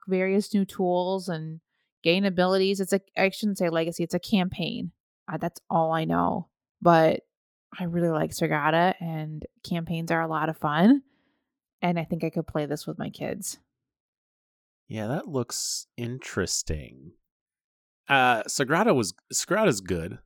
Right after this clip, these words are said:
Speaker 2: I like the dice drafting portion of things and that little puzzle that you get.
Speaker 1: Mm-hmm.
Speaker 2: But, yeah, this looks cool.
Speaker 1: It's got colored pencils. This is like a fun little activity.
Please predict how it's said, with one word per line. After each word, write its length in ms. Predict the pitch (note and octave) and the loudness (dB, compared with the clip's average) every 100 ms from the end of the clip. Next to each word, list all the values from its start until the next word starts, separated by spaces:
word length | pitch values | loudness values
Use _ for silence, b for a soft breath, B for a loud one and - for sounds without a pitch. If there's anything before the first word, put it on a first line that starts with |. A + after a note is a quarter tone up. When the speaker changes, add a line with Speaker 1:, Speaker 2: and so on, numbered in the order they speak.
| _ - | _ 0
Speaker 2:
I 120 | A#2+ | 4
like 200 | A#2+ A#2+ | 4 2
the 80 | G2 | 0
dice 440 | G2 F#2+ F2+ - | 0 0 -2 -4
drafting 520 | - G2+ F2+ - F2+ | -2 -4 -4 -6 -8
portion 360 | F#2 G2 F#2+ G2 | -4 -4 -4 -8
of 80 | F2+ | -6
things 300 | G2 F#2+ F#2 | -8 -8 -10
and 80 | F2+ | -10
that 200 | F2+ A2 | -10 -8
little 120 | F#2 | -10
puzzle 360 | - F#2+ G2+ | -4 -4 -2
that 200 | G2+ G#2+ | -4 -4
you 60 | A#2+ | 0
get. 260 | B2+ C#3 - _ _ _ _ _ | 2 2 0 _ _ _ _ _
Speaker 1:
Mm-hmm. 320 | F#3+ F#3 E3+ A#3+ - - | 2 4 8 6 4 -6
Speaker 2:
But, 460 | A2 G#2 G2+ - - _ _ | 0 2 2 -2 -8 _ _
yeah, 200 | G2+ F2 | -16 -12
this 180 | A#2 E3+ | -12 -12
looks 240 | C3+ - | -14 -14
cool. 460 | - - - G3 - _ _ _ _ | -16 -16 -16 -18 -20 _ _ _ _
Speaker 1:
It's 140 | F#3+ - | -20 -10
got 220 | A3+ - | -10 -10
colored 320 | - F#3+ F#3+ | -4 -2 -2
pencils. 800 | - D#3 E3+ G#3+ A#3 B3 B3 - _ _ _ _ _ _ | -6 -10 -6 -4 -4 -6 -8 -16 _ _ _ _ _ _
This 120 | G3 A#3+ | -14 -14
is 100 | D4 | -12
like 140 | C#4+ A#3 | -8 -4
a 80 | G3+ - | -4 2
fun 220 | D#3 E3+ G#3 | 4 6 6
little 200 | G3 G#3+ | 6 2
activity. 680 | G#3+ - A3 C#4+ - - | 2 2 4 4 2 -8